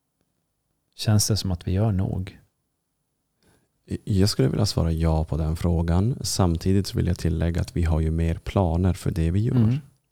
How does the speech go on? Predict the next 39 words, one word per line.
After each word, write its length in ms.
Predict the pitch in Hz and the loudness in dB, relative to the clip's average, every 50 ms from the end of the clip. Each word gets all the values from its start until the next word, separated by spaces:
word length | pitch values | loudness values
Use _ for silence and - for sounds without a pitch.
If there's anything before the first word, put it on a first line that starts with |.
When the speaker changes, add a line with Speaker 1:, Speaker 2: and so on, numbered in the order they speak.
| _ | _
Speaker 1:
Men 180 | - 135 127 120 | 0 2 6 6
ändå 240 | 117 113 104 113 120 | 6 6 6 4 2
så 120 | - 110 | 0 0
känns 320 | 101 - 110 107 101 - - | 0 0 0 0 0 0 0
det 80 | 110 | 0
nog. 400 | 110 120 131 - - 87 98 - - | 0 2 0 0 -2 -4 -6 -2 0
Speaker 2:
Ja. 240 | 95 85 73 71 73 78 85 - | 2 2 2 0 -2 -6 -6 -4
Speaker 1:
Nog 440 | - 123 123 131 139 135 117 104 - - - | 0 4 6 6 6 6 4 2 0 -6 -4
betyder 560 | 120 117 - - - 113 127 143 131 92 80 | -2 -2 0 2 2 4 4 4 4 2 0
ju 140 | 76 - - | 0 0 0
då 240 | - - - 104 - - _ _ _ _ _ _ _ | -2 -2 -4 -6 -10 -12 _ _ _ _ _ _ _
inte 440 | - 95 85 90 - - - - - - _ - | -2 0 0 0 -2 -6 -8 -10 -10 -10 _ -6
att 160 | - - - | -6 -4 -2
vi 60 | - | -2
sätter 320 | 95 - 92 87 - - - | 0 0 0 -2 -2 -4 -6
oss 60 | - | -4
still 260 | - - 87 85 - - | -4 -2 -2 -2 0 0
och 80 | 95 | 0
inte 200 | 90 80 - 98 | 0 0 0 0
gör 100 | 92 80 | 0 0
någonting 340 | 82 82 85 82 - - - | 2 0 0 2 0 0 0
och 60 | 80 | -2
blir 120 | 76 80 - | -2 -4 -2
passiv. 420 | - 110 104 - - - - - - _ _ _ _ _ - | 0 0 0 0 -2 -6 -8 -10 -12 _ _ _ _ _ -10
Speaker 2:
Mm. 280 | - 82 80 76 73 76 85 - - | -6 -6 -4 -4 -6 -8 -12 -8 -2
Speaker 1:
Utan 360 | 127 110 - - 101 95 87 - _ - | -2 0 2 2 2 2 2 -2 _ -6
nog, 440 | 113 107 117 127 117 98 98 - - | 0 4 6 6 6 4 2 0 0
i 220 | 113 113 120 123 | 2 4 4 4
det 80 | 104 87 | 4 2
här 140 | 85 92 90 | 2 2 2
nog 540 | 92 92 95 110 101 - 82 - - - - | 2 2 2 2 0 -2 -6 -10 -14 -20 -20
som 240 | - - - 98 90 | -10 -4 -2 0 2
vi 140 | 98 107 110 | 4 4 4
jobbar, 400 | 90 - 95 - - - - - _ _ _ _ _ _ _ _ _ _ _ _ _ _ _ _ _ | 2 0 -4 -6 -8 -8 -8 -12 _ _ _ _ _ _ _ _ _ _ _ _ _ _ _ _ _
så 160 | - - - 104 | -4 2 4 4
är 100 | 95 92 | 6 6
det 60 | 92 | 4
ju 220 | 92 92 92 87 - - - _ _ _ _ _ _ | 4 4 2 0 -2 -8 -20 _ _ _ _ _ _
en 340 | - 95 90 87 85 85 | -2 0 2 2 4 2